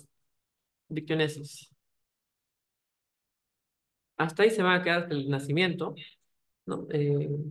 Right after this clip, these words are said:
bueno, hasta ahí va a ser cuando nazcan y se queda suspendido hasta que empieza la adolescencia. Once años, doce años, trece, catorce, lo que, en el momento que empiece o inicie el ciclo menstrual.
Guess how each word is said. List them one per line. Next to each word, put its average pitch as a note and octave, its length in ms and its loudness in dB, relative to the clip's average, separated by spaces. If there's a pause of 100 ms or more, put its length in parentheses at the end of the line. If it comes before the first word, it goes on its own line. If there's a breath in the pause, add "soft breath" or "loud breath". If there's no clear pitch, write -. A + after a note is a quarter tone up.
(720)
bueno, C#3+ 260 2
hasta C#3+ 180 -2
ahí D#3+ 40 2
va D#3+ 80 2
a D#3+ 60 -2
ser D#3+ 140 -2
cuando C#3+ 160 2
nazcan F3 380 -2
y F3 100 -2
se D#3+ 140 -2
queda E3 200 2
suspendido C#3 560 -2 (1000)
hasta F#3+ 400 2
que D3 80 2
empieza D3 360 -2
la C#3+ 100 4
adolescencia. C3 560 -4 (1300)
Once C#3+ 340 4
años, D#3+ 500 4
doce C#3 300 -2
años, D#3+ 480 0
trece, E3 360 -2
catorce, - 360 -6
lo D3+ 120 -2
que, C#3+ 520 0
en C#3 180 -2
el C#3 80 0
momento D3+ 300 2
que D#3 80 0
empiece D3+ 680 4
o C#3+ 180 0
inicie D3 480 0
el C#3 100 0
ciclo D3 240 0
menstrual. C#3 400 -4